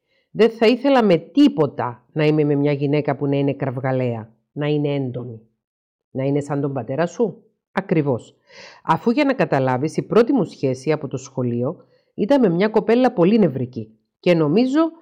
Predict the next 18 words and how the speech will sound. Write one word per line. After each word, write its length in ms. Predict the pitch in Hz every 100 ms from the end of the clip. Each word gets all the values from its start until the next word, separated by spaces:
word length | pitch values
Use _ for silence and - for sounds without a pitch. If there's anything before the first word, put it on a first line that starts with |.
| _ _
και 120 | 202
πως 200 | 202 208
αυτός 400 | 214 - 277 240
ήταν 260 | 190 156 143
και 80 |
ο 40 | 143
λόγος 320 | 139 139 139
που 100 | 143
χωρίσαμε 460 | 143 135 127 123 120
τελικά. 500 | 120 117 110 107 _ _ _ _ _ _ _ _ -
Πόσον 340 | 302 226 165
καιρό 220 | 135 127
κράτησε 400 | 131 131 123 -
εκείνη 220 | 120 120
η 40 | 120
σχέση; 480 | - 107 107 - _ _ _ -
Εφτά 340 | 156 - 214
χρόνια. 520 | 214 - 151 123 113